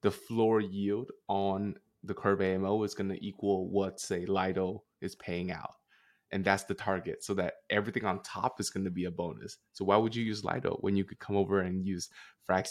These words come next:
eth, where the floor is gonna be what you get at Lido, and the upside is kind of infinite,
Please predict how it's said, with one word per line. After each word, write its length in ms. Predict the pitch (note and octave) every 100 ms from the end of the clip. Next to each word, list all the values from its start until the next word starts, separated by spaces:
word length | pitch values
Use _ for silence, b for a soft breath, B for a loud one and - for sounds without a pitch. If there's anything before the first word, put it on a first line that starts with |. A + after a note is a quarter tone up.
| -
eth, 220 | A#2 G2 G2+
where 160 | G2+
the 140 | F#2+ F#2
floor 600 | - B2+ C3 G#2 F#2 -
is 120 | -
gonna 220 | - G2+ F#2+
be 140 | G2
what 180 | F#2 D#2+
you 100 | F#2
get 180 | - D2+
at 120 | C#2
Lido, 440 | F2 F2+ B1 - _ _ b -
and 120 | F#2+
the 140 | F2+
upside 420 | F#2+ - - F2 F2
is 180 | F2
kind 200 | - F#2+
of 60 | E2+
infinite, 440 | - G2 E2 C2+